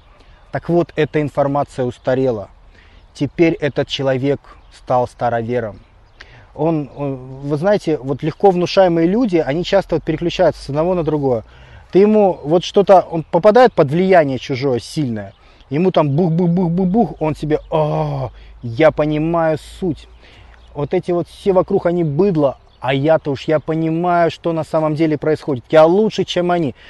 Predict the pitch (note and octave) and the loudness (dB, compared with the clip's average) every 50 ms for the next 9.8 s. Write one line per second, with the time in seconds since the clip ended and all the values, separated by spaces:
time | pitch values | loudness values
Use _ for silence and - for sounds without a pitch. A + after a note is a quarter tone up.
0 | - - _ - D#3 D3 - F3 F3 - - G#3+ G#3+ G#3 G3+ F3 E3+ G#3+ B3+ C#4 | -20 -12 _ -2 -2 -2 0 -2 -4 0 0 0 0 0 -2 -2 -2 0 0 2
1 | C4+ C4 A3 - G#3+ C#3+ F3 G#3+ C4 - - A#3 A3+ A3+ G#3+ - - G#3 F#3+ F3 | 2 2 2 0 2 0 0 0 0 0 -2 -2 0 0 -2 0 -2 -2 -2 2
2 | G3+ G3+ F#3 - F3 D#3+ - - A#3+ B3 B3+ A#3+ - - - - - - - - | 2 2 2 2 0 0 0 2 2 2 2 2 -2 -6 -18 -20 -20 -20 -20 -20
3 | _ - C#3 C3+ C#3 C3+ C#3 D3+ G#3+ B3+ A#3+ - A3 G#3+ G#3+ G3 - G3+ F3 F3+ | _ -6 -2 0 4 4 4 4 4 2 0 0 0 0 0 0 0 -2 0 2
4 | G#3+ G3+ - F#3 E3 F3+ F#3 G3 F#3+ G3+ B3+ B3 A#3 G#3 F#3 E3 - D#3+ D#3+ D#3 | 2 4 4 4 6 8 6 6 6 4 2 4 4 2 0 0 0 -2 -4 -2
5 | D3 D#3 D#3 D3 C#3 B2 A2+ G#2 G2+ G2 - - _ _ - - _ - _ _ | 0 0 0 0 0 -2 -4 -8 -12 -16 -20 -20 _ _ -20 -20 _ -20 _ _
6 | - - B2+ A2+ - - - D3+ D3+ D#3+ F3 G3 A#3+ C#4 - - - - E3 - | -16 -12 -12 -12 -10 -6 -2 2 4 4 4 4 2 0 0 -2 -4 -10 -6 2
7 | - G3+ A3+ A3+ - - - F3 E3+ F3+ F3+ D#3 D3+ E3 E3+ G#3+ B3+ B3+ - - | 4 4 4 4 2 -2 -4 0 4 4 2 2 2 -2 0 2 2 0 0 -2
8 | F#3 - - - E3 E3+ E3+ D#3 C#3+ E3 D3+ - G3+ A3+ C4+ A#3 F#3 F#3+ F3+ E3+ | -6 -6 -4 -2 -2 -2 -2 0 -2 -2 -2 -2 0 0 0 0 0 -2 -2 -2
9 | E3+ E3+ E3 F3 - - - G3 G3+ G#3+ G#3 E3+ B2+ G#2+ G2+ | -2 -2 -2 -4 -4 0 0 0 0 2 0 -2 -4 -4 -8